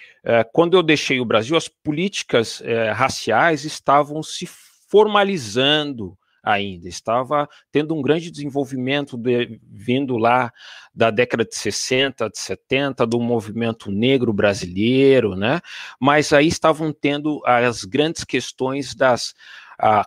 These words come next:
cotas, né? Que são muito importantes para o nosso desenvolvimento, né? Então as políticas estavam ali se fortalecendo, mas na Europa,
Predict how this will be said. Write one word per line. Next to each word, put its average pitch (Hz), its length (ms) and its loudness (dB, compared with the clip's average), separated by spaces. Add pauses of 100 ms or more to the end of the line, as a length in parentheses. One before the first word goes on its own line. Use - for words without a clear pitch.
(120)
cotas, 160 800 4
né? 113 400 -10
Que 123 120 -14
são - 180 -6
muito 131 360 -6
importantes 127 520 -4
para 117 220 -6
o 107 60 -6
nosso 107 260 -10
desenvolvimento, 104 1000 -8 (320)
né? 139 160 0
Então 160 240 2
as 175 140 0
políticas 160 680 0
estavam 135 560 0
ali 127 220 2
se - 420 -8
fortalecendo, 139 880 0
mas 202 380 2
na 208 180 2
Europa, 165 680 2